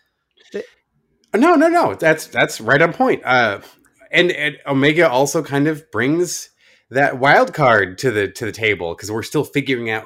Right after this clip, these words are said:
Speaker 2: who she is. The rest of them know each other. We all know we wanna help, uh, Omega out. We wanna get her safe. But who is she really? What purpose was she cloned
Speaker 1: Hmm.
Speaker 2: for?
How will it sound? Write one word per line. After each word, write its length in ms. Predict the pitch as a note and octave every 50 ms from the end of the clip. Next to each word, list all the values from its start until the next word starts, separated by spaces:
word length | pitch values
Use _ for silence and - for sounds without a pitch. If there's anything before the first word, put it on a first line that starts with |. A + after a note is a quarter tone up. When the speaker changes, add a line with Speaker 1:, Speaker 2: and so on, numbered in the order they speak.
| -
Speaker 2:
who 140 | - C#3+ C3
she 240 | - - A2 A#2 C#3+
is. 260 | - - - - -
The 100 | - G#2+
rest 200 | A2 D#3+ G#3+ A3
of 80 | - C#3
them 160 | A#2+ A#2 G#2
know 160 | G2 F#2+ E2
each 140 | D#2 - -
other. 320 | D#3 D3+ G2+ D#2 D#2 E2+ - _ _ _ _ _ _ _ _ _
We 160 | - B2+ C3+
all 120 | D3+ D3+ D3+
know 160 | D3+ D3 C#3
we 140 | C3 B2+ B2
wanna 400 | A#2+ B2 A#2 G#2+ G2 F#2+ F#2 _ _ _ _
help, 360 | - - C#3+ D3 C3+ - - - _ _ - _ _ _ _ _ _ - - - - - - -
uh, 200 | C#3 C3+ - G#2
Omega 320 | A2 A#2+ B2+ C3 A#2+ G2 F2+
out. 420 | G2 C3 F#3 D#3 G#2+ F2+ E2+ - -
We 80 | A#2 A#2
wanna 180 | A2+ A2 A2 G#2
get 160 | - A#2+ -
her 140 | G#2+ A2 F#2+
safe. 540 | - - D3 F3 D3+ E2+ C#2+ - - _ _ _ _ _ _ _ _ _ -
But 480 | F#2 - A2 G#2 G2 F#2 F2+ F2 - - - - _ _ _ _ _ _ _ _ _ _
who 300 | - - - A3+ C4+ C#4
is 220 | B3 G#3+ A3+ G#3
she 300 | - - - - G3+ G3
really? 640 | F#3 E3+ D3+ E3+ A3 C4+ D4 C#4+ C3+ G#2 F2+ E2+ E2
What 260 | E2+ A#2+ F3+ - -
purpose 480 | - - - A#3+ B3+ - B2+ - - -
was 140 | A2+ G2+ -
she 340 | - - - B2 A2+ G#2+ F#2+
cloned 440 | - - - A#2+ A#2+ A#2 A2 - F4+
Speaker 1:
Hmm. 120 | F#4 F#4+
Speaker 2:
for? 520 | E4+ - - A2+ - C2+ - - - -